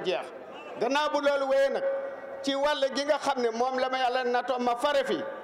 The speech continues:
muy ci taalibeb Serigne Touba, ñu yëkkati ma teg ma ci bopp commune bi, ma dénk ma liggéey bi, ma ànd ko ak taalibey Serigne Touba yi.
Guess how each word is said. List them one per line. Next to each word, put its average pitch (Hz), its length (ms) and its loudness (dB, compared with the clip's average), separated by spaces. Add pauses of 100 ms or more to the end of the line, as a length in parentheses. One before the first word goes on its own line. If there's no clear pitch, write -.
(240)
muy 247 360 -2
ci 254 300 -4 (100)
taalibeb 269 460 2
Serigne 254 300 0
Touba, 160 260 0 (340)
ñu 190 140 -2
yëkkati 277 460 0
ma 262 160 0
teg 277 280 0
ma 262 160 0
ci 254 160 -4 (220)
bopp 262 380 0
commune 262 300 0
bi, 196 140 -2 (440)
ma 220 120 0 (460)
dénk 311 320 0
ma 285 140 2
liggéey 254 300 0
bi, 247 120 2
ma 233 140 0 (100)
ànd 269 160 0
ko 262 160 0
ak 262 140 -2
taalibey 254 360 0
Serigne 233 220 -4
Touba 214 240 2
yi. 160 220 -4